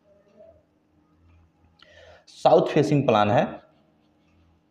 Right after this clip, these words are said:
साउथ, ये हो गया साउथ, ये हो गया नॉर्थ, ये हो गया ईस्ट, ये हो गया वेस्ट, यहाँ से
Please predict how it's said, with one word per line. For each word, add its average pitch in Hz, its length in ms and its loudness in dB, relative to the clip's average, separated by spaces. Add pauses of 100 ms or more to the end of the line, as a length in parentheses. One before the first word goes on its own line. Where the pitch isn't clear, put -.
(800)
साउथ, 98 420 0 (120)
ये 95 100 -4
हो 95 160 -2
गया 95 160 -2
साउथ, 95 500 -6 (880)
ये 101 80 -4
हो 101 140 -4
गया 92 180 -2
नॉर्थ, 90 480 -4 (3500)
ये 113 60 -4
हो 110 120 0
गया 101 180 0 (120)
ईस्ट, - 460 -4 (1600)
ये 95 100 -4
हो 95 140 -2
गया 92 260 0
वेस्ट, - 480 -4 (1800)
यहाँ 117 580 0
से 151 240 -2